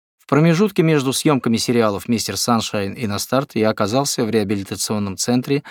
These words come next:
«Серк Лодж», что в Сан-Вэле, штат Юта. Этот рехаб расположен у подножья горы Маунт Тимпаногас в скалистых горах. Я небольшой любитель природы,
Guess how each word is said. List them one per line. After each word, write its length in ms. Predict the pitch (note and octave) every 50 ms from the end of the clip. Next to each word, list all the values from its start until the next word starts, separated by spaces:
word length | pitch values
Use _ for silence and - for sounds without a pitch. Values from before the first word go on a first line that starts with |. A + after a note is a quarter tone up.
| - - _
«Серк 440 | - - - - C#3 A#2 G#2+ - -
Лодж», 380 | D#3 D#3+ C#3 - - - - - - -
что 320 | - - - A2 G2+ F#2+
в 80 | E2+ -
Сан-Вэле, 680 | - - G2 G2 G#2 G#2 A2+ C3 B2 G2 E2 D#2+ D2 -
штат 320 | - - - - G#2+ - -
Юта. 380 | A2 G#2+ F#2 - - - - _ _ _ _ _ _ _ _ _ _ _ _ _ _ _ _ _ _ _ _
Этот 300 | - C#3 C#3 - C#3+ -
рехаб 340 | C#3+ B2 - - C3+ C3+ -
расположен 540 | D3 - - - A#2+ A#2 B2 A#2+ G#2+ G#2+ A2
у 40 | -
подножья 440 | A2+ G#2+ G#2 A#2+ A2+ G2+ G2+ G#2
горы 360 | F#2 G2+ G2 G2+ B2 C#3 - -
Маунт 480 | - G2+ G#2 A2 A#2 A#2 A2+ G#2+ - - _ -
Тимпаногас 800 | - A2+ G#2 F#2+ G#2+ G#2+ A#2+ B2+ A2 G2 F#2+ - - - - _ _ -
в 60 | -
скалистых 460 | - - G2+ F#2+ G2+ F#2+ - G#2+ F#2+
горах. 380 | G2+ G#2+ G2 F2+ E2+ - - - _ _ _ _ _ _ _ _ _ _
Я 180 | - G#2+ B2 C3+
небольшой 480 | D3 C#3+ D3 D3 C#3+ - - E3 D3+
любитель 480 | B2+ A#2+ A2 A2 B2 B2 - - F#2 F2
природы, 640 | - - - G2 F#2 G#2+ C3+ D#3+ D3+ A#2 E2+ -